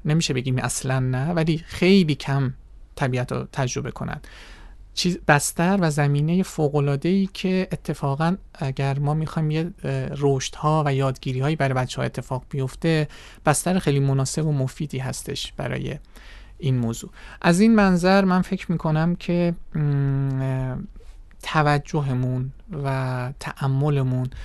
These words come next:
دربارهٔ این که در کنار این که ما به فکر خورد و خوراک بچه‌ها هستیم، به فکر تأمین پوشاکشون هستیم، به فکر تأمین رفاه و آسایششون هستیم،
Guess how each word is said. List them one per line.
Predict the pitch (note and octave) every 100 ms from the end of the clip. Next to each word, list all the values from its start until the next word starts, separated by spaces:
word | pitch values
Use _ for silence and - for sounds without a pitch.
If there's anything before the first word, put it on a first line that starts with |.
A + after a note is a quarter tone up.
| - - - - -
دربارهٔ | C#3+ C3+ C3+ C3+ C#3+ D3 D#3 D3 C3+ D3+
این | E3 E3+ D#3+ D#3
که | - C3+ C3 C#3+ - - - -
در | F3+ F#3+
کنار | - F#3 G3+
این | G3+ G3+
که | G3+ F#3
ما | F3+ F3+ F#3
به | F#3
فکر | D#3 F3 D#3+ - E3
خورد | D#3 D3+ C#3
و | C#3
خوراک | C#3 C#3+ D#3
بچه‌ها | F#3+ F3 - F3
هستیم، | F3 E3+ - F3 E3+
به | D#3+
فکر | - C#3 - C#3+
تأمین | - C#3+ C#3 C#3 C#3+ D3
پوشاکشون | C#3+ - C3 - D3 - - D#3+ D3+
هستیم، | D#3 - D3+
به | C3+
فکر | - C#3 C#3+
تأمین | - C3 C3 C#3
رفاه | C3+ C3 C3
و | B2+
آسایششون | C3 - C#3 - - D3
هستیم، | C#3+ - G#3